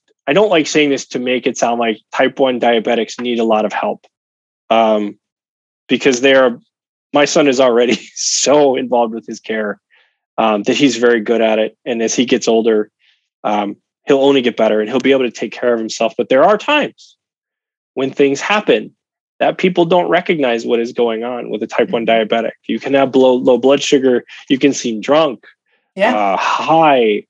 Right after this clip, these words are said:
Speaker 1: um, irrational. People mistake it for a million different things. And really all they need is a juice <laughs> box.
Speaker 2: Yeah.
Speaker 1: You know,
Speaker 2: Yeah.
Speaker 1: like, and,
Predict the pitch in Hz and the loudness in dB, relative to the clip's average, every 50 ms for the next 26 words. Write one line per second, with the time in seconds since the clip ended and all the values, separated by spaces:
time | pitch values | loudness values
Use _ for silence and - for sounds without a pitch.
0 | _ _ _ _ _ _ - - 113 110 110 110 107 107 110 107 107 110 123 139 | _ _ _ _ _ _ -6 -4 -2 -2 -2 -4 -4 -6 -6 -4 0 2 2 4
1 | 156 170 170 160 - - 139 123 113 110 107 104 101 101 - - - 151 143 165 | 4 4 2 0 -2 -4 -4 -4 -4 -4 -4 -4 -6 -8 -6 0 0 2 4 4
2 | 147 139 131 123 - - 143 143 139 - 135 117 - - - 123 117 113 113 117 | 4 4 2 0 0 2 2 2 2 2 -2 -4 -4 -4 -2 -2 -2 -2 -2 -2
3 | 120 131 151 170 170 160 139 123 120 - - 113 104 - - 151 165 156 131 120 | 0 2 4 4 4 2 2 0 -2 -2 -4 -10 -8 -4 -2 0 0 0 0 -2
4 | 113 - - - _ _ _ _ _ _ _ _ - 131 131 131 131 143 160 165 | -6 -12 -16 -20 _ _ _ _ _ _ _ _ -4 0 2 4 4 6 6 6
5 | 160 143 139 135 131 123 131 131 131 123 127 135 143 139 135 120 110 113 104 98 | 6 6 4 4 4 2 2 0 0 0 0 2 2 2 2 0 0 -2 -8 -8
6 | - 117 135 139 - - - - - - - 180 - - - - - - - 208 | -6 -4 -2 -2 -2 -2 -2 -4 -4 -4 -4 -4 -4 -4 -6 -10 -8 -8 -6 -4
7 | 208 214 247 294 339 320 269 202 185 - - 143 135 139 135 131 139 135 - - | 0 2 2 2 2 2 0 -4 -8 -6 -2 0 2 2 4 4 4 2 0 -2
8 | - - - 196 196 220 247 254 247 240 - - - _ _ _ _ _ _ _ | -10 -10 -4 0 2 4 4 4 2 2 -2 -10 -16 _ _ _ _ _ _ _
9 | _ _ _ _ _ - 156 156 156 151 143 143 | _ _ _ _ _ -2 0 0 0 0 -2 -6